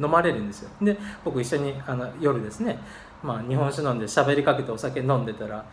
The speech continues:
なんか、「次何が飲みたいですか？」とか聞かれてて、で、うち神棚六社あるんで、いろんな、あの、神様たちにお酒あげてて、で、あの、不動明王様とかにも、あの、お札と、あの、見開きのね、あの、えっと、見栄っていうんですかね、あるんで、あそこにもお酒置いたら、あの、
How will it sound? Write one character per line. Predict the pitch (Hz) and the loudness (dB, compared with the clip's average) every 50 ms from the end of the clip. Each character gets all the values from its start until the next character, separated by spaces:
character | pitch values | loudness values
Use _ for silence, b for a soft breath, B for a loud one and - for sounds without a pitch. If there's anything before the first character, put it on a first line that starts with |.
| B B B B B B B - | B B B B B B B -12
な | 127 | -12
ん | 117 | -10
か、 | - 107 104 107 - - | -8 -8 -8 -8 -8 -10
「次 | - 165 156 160 151 - - | -10 -8 -8 -8 -8 -6 2
何 | 170 190 202 190 | 6 6 6 8
が | 165 160 | 6 4
飲 | 156 156 | 4 2
み | 165 170 | 4 6
た | 185 190 | 8 8
い | 175 151 | 8 8
で | 143 | 4
す | 135 131 - | 0 0 6
か？」 | - 208 220 208 | 8 8 8 8
と | 208 - | 6 2
か | - 120 - - - - - - | -2 -2 -4 -4 -8 -18 -20 -20
聞 | - - - | -8 0 2
か | 147 | 2
れ | 135 139 | 2 2
て | 135 127 | 2 -2
て、 | 131 156 151 120 | -2 0 0 0
で、 | 117 156 190 175 | 0 0 0 0
う | 170 | 0
ち | 170 170 185 180 | 0 -2 -2 0
神 | - 185 180 190 | 2 2 4 4
棚 | 190 180 143 123 | 4 4 4 4
六 | 127 135 135 131 | 2 2 0 0
社 | - 175 151 | 2 4 4
あ | 139 | 4
る | 127 | 2
ん | 123 | 0
で、 | 117 120 | -2 -2
い | 127 139 | 0 2
ろ | 165 156 | 2 2
ん | 165 | 2
な、 | 165 165 170 - - - - | 2 0 -2 -4 -8 -14 -10
あ | - 151 | -6 -6
の、 | 143 143 139 | -4 -4 0
神 | 139 175 170 147 | 2 2 2 4
様 | 127 131 117 113 113 | 2 -2 -4 -4 -4
た | 117 107 | -6 -8
ち | - | -6
に | 113 | -8
お | 107 110 | -8 -6
酒 | - - 127 131 131 | -4 -4 -2 -2 -2
あ | 117 | -4
げ | 117 127 | -4 -4
て | 131 131 | -6 -8
て、 | 131 - 110 - - B B B B B | -8 -10 -12 -14 -14 B B B B B
で、 | - 202 190 - - - - - - | -2 -2 -2 -2 -6 -14 -18 -14 -10
あ | - | -6
の、 | 147 135 | -4 -4
不 | 131 139 175 | 0 2 4
動 | 175 185 190 | 6 8 8
明 | 190 190 190 | 8 8 6
王 | 156 | 4
様 | 139 139 117 113 113 | 4 2 0 -2 -2
と | 107 - | -4 -4
か | - - - - | -4 -4 -4 -2
に | 143 | 2
も、 | 147 147 117 117 | 2 4 4 4
あ | |
の、 | 120 117 110 110 B B B B B B B B B | 2 0 -4 -6 B B B B B B B B B
お | 139 143 127 | 0 0 2
札 | 165 147 147 143 143 | 6 8 8 8 8
と、 | - 143 139 | 8 6 6
あ | |
の、 | 139 131 131 131 135 | 6 6 2 0 0
見 | 139 151 135 | 0 2 6
開 | 165 151 143 143 | 8 8 8 8
き | 143 143 | 6 2
の | 127 123 | 0 0
ね、 | 131 165 190 - | 0 -2 -2 -2
あ | 135 123 | -2 -4
の、 | 120 117 110 107 107 107 - - - - - - - - - - - - | -4 -4 -4 -6 -6 -8 -12 -16 -20 -20 -20 -20 -20 -20 -20 -20 -20 -18
え | - - | -16 -14
っ | - | -12
と、 | - 120 | -8 -4
見 | 120 131 139 147 | 0 2 4 4
栄 | 156 | 4
っ | |
て | 151 - | 2 0
い | 120 | -2
う | 107 | -4
ん | |
で | 104 | -4
す | - | -4
か | - 120 | -4 -2
ね、 | 123 | 0
あ | 131 | 0
る | 127 117 | 0 0
ん | 113 | -2
で、 | 110 | -4
あ | 110 117 | -4 -4
そ | - 226 | -4 -2
こ | 226 240 | 0 2
に | 226 202 | 2 2
も | 139 120 117 | 2 0 -2
お | 117 | -2
酒 | 175 170 170 - | -2 -2 0 0
置 | 151 143 | 0 0
い | 139 | 0
た | 139 | -2
ら、 | 120 127 | -4 -4
あ | |
の、 | - | -6